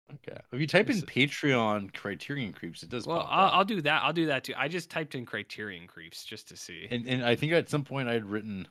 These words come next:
Speaker 1: "Welcome to the Creep Clan. You're the Laurence Olivier and Henry V of fans."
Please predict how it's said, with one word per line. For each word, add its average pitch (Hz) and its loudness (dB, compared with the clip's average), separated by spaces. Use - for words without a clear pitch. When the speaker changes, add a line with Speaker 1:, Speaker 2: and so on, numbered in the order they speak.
Speaker 1:
"Welcome 120 2
to 107 -8
the 98 -4
Creep 123 -4
Clan. 90 -2
You're 101 -4
the 107 -2
Laurence 101 -2
Olivier 107 -2
and 98 -6
Henry 101 -6
V 101 -6
of 87 -6
fans." - -12